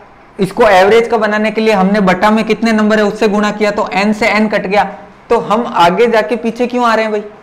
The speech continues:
हम जब आगे ही चले गए तो पीछे क्यों? एक बार आगे बढ़ गए फिर पीछे मुड़ के तो देखना ही नहीं है। आगे बढ़ने के बाद पीछे क्या देखना? तो यही तो formula मैंने बताया था, n plus one बटा दो।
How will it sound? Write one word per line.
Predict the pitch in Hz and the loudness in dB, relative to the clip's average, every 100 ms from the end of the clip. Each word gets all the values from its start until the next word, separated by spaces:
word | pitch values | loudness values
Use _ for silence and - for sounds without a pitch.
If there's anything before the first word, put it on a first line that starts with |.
| - - - - - - | -20 -20 -20 -20 -20 -4
हम | 156 220 | -2 0
जब | 226 226 | 0 2
आगे | 160 160 233 | 4 4 2
ही | |
चले | 262 214 208 | 2 2 2
गए | 185 185 | 4 2
तो | 208 240 | 2 0
पीछे | 240 240 | -2 -4
क्यों? | 254 240 - - - | -4 -6 -10 -16 -2
एक | 165 240 262 233 | 2 2 2 2
बार | 240 247 | 2 4
आगे | 208 196 226 | 2 2 0
बढ़ | 220 214 | 0 0
गए | 226 | 0
फिर | 220 220 | 0 -2
पीछे | 220 214 226 | -4 -4 -4
मुड़ | 214 | -4
के | 208 | -2
तो | 220 214 | -2 2
देखना | 208 220 220 | 2 2 -2
ही | 220 | -4
नहीं | 214 214 | -4 -4
है। | 220 208 - - - | -2 -4 -6 -12 -4
आगे | 147 151 196 | 0 2 2
बढ़ने | 208 208 208 | 0 -2 -2
के | 214 | -4
बाद | 202 202 | 0 0
पीछे | 202 202 214 | 0 -4 -2
क्या | 226 | 0
देखना? | 220 202 180 131 - - - - - - | 0 0 -2 -8 -12 -20 -20 -20 -20 -4
तो | 196 | 0
यही | 170 175 226 | 2 2 2
तो | 233 | 2
formula | 220 220 233 233 | 2 2 2 2
मैंने | 226 233 | 2 0
बताया | 233 254 | 2 2
था, | 247 214 - - | 2 0 -2 -2
n | 220 220 | 0 2
plus | 226 202 | 0 0
one | 202 | -2
बटा | 190 175 | -2 0
दो। | 165 220 208 | 2 0 0